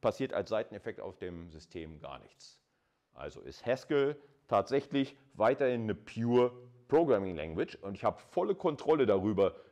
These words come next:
dass nur die Dinge vom Typ I O A, die hier von der Main-Funktion aus zum, zur Ausführung kommen, dass die tatsächlich einen Seiteneffekt haben können. Außerhalb davon gibt es im ganzen Rest meiner Welt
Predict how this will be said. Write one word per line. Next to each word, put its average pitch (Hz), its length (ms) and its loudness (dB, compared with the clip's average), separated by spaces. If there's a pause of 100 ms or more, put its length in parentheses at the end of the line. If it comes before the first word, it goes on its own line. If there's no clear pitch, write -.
dass 104 220 -4
nur 170 260 -4
die 160 180 -6
Dinge 139 240 0
vom 110 220 -4
Typ 147 280 -10
I 135 200 -6
O 107 220 -2
A, 160 440 2 (220)
die 139 120 -10
hier 135 180 -2
von 123 180 -8
der 95 100 0
Main-Funktion 135 720 -6
aus 123 360 -4
zum, 113 300 -6
zur - 140 -8
Ausführung 117 380 -6
kommen, 107 200 -2 (300)
dass 104 220 -4
die 139 140 -10
tatsächlich 120 680 -8
einen 104 280 -6
Seiteneffekt 101 600 -6
haben 92 240 -8
können. 80 220 -10 (180)
Außerhalb 156 600 2
davon 127 460 2 (280)
gibt 139 200 -8
es 131 100 -12
im 107 180 -6
ganzen 131 640 -6
Rest 120 360 -6
meiner 113 260 -8
Welt 101 260 -4